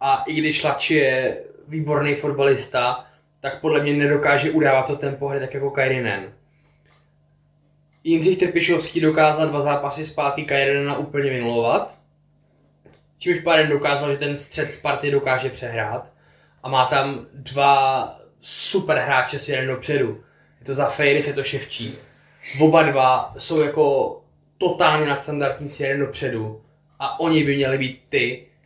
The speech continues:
kdo prostě budou z toho středu hřiště jako určovat to tempo. Slavia má dobrý křídelní hráče, má dobrý útočníky, kterým to sice nepálí, ale prostě když budou mít osm šancí, tak dva góly dají.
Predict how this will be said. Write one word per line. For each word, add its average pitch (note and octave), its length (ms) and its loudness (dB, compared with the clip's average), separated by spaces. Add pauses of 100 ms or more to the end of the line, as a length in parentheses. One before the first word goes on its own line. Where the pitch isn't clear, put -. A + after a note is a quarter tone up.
kdo B2+ 160 -6
prostě C3 320 -4
budou C3 280 4
z - 60 -10
toho C3 180 -2
středu C3 320 -4
hřiště B2+ 300 -6
jako B2+ 200 -2
určovat B2 320 -4
to B2 140 -6
tempo. A2+ 500 -10 (260)
Slavia C#3+ 360 0
má C#3 120 2
dobrý C#3+ 300 2
křídelní C3+ 460 -2
hráče, C3 640 -2 (540)
má C#3 500 0 (600)
dobrý D#3 440 2
útočníky, C#3+ 640 -4
kterým C#3+ 320 2
to C#3+ 80 -2
sice D3 260 -6
nepálí, C3 560 0
ale C3+ 180 -2
prostě C3+ 360 -6
když C3+ 180 -6
budou C#3 180 -2
mít C#3 140 -4
osm B2+ 240 -6
šancí, C3 280 -8
tak B2+ 100 -2
dva B2+ 140 2
góly B2+ 240 2
dají. A#2 280 0